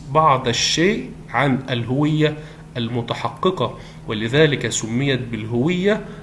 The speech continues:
غير المكتملة. نجد صاحبها يسلك منحنى سلبياً في اكتشاف ذاته، فهويته مكتسبة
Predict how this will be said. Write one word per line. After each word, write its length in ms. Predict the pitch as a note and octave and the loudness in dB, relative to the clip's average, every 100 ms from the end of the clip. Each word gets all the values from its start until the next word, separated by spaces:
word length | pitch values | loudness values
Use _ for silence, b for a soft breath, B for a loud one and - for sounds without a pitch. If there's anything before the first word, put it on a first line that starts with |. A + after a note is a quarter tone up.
| - | -4
غير 520 | B2+ D#3+ D#3 D3 D#3+ - - F3 | 4 6 6 8 6 4 2 4
المكتملة. 920 | D#3 C3 C3+ - - D#3 C3+ A2 G#2+ B B B E3+ | 6 4 2 -2 6 6 6 2 -2 B B B 8
نجد 480 | A#3+ D#3+ C3+ B2 - | 8 10 4 -2 -4
صاحبها 840 | - B2+ A#2 D#3 D#3 D#3 F3 F3 - | 0 0 4 6 6 8 8 6 2
يسلك 640 | D#3 E3 - C3+ A#2+ - | 4 4 4 0 -2 0
منحنى 600 | B2+ A#2 - D#3 D#3+ C#3+ | 0 0 2 4 6 4
سلبياً 840 | C#3+ - A#2+ A#2 C#3+ F3 F3 G3+ A3+ B B B | 2 2 2 2 2 2 4 4 2 B B B
في 280 | - B3+ F#3 | 2 6 6
اكتشاف 640 | D3+ - D3 D#3 D#3+ C#3+ - | 4 2 4 8 6 6 -2
ذاته، 560 | C#3 C3 D#3+ D#3 G#2 F#2 B B B B | 0 8 8 6 -2 -6 B B B B
فهويته 760 | - C3+ C#3+ C#3 D3 F3 F3 C#3 | 2 4 6 4 6 4 4 0
مكتسبة 840 | C3+ B2+ - - F3 - B2 B2+ | 0 -2 -4 4 4 4 2 0